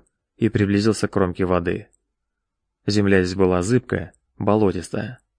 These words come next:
Плавно прогибалась под ступнями. Озеро было хоть и обширно, но не глубоко.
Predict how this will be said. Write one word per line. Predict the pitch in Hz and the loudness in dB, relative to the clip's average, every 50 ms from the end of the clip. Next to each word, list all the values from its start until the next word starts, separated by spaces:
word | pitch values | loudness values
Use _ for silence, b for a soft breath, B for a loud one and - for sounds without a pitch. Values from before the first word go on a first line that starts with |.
| _ _ _ _ _ _ _ _ _ _ | _ _ _ _ _ _ _ _ _ _
Плавно | - 101 107 107 101 98 90 | 0 2 2 2 2 0 0
прогибалась | 98 95 87 92 87 95 98 120 120 107 - | 0 -2 0 0 0 0 0 0 0 -2 -4
под | - 104 - | -6 -6 -6
ступнями. | - - - - 104 95 87 85 87 98 104 113 - _ _ _ _ _ _ _ _ _ _ _ _ _ _ _ | -4 -8 -6 -2 0 0 0 0 -2 -6 -8 -12 -16 _ _ _ _ _ _ _ _ _ _ _ _ _ _ _
Озеро | - 101 110 120 113 107 92 87 82 78 - _ _ _ _ _ _ - | 0 2 2 4 4 4 2 0 -2 -8 -10 _ _ _ _ _ _ -4
было | 107 104 98 92 92 | 0 2 2 2 2
хоть | - - 98 - - | 2 0 -2 0 0
и | 90 | -2
обширно, | 85 82 - - 127 123 113 101 87 80 - - _ _ _ _ _ - | -4 -2 -2 0 0 0 0 0 -4 -8 -10 -12 _ _ _ _ _ -2
но | 120 113 107 | 0 2 2
не | 101 104 98 | 4 4 4
глубоко. | 98 98 95 104 101 98 - 90 85 82 - | 4 2 2 2 0 0 -2 -6 -6 -6 -8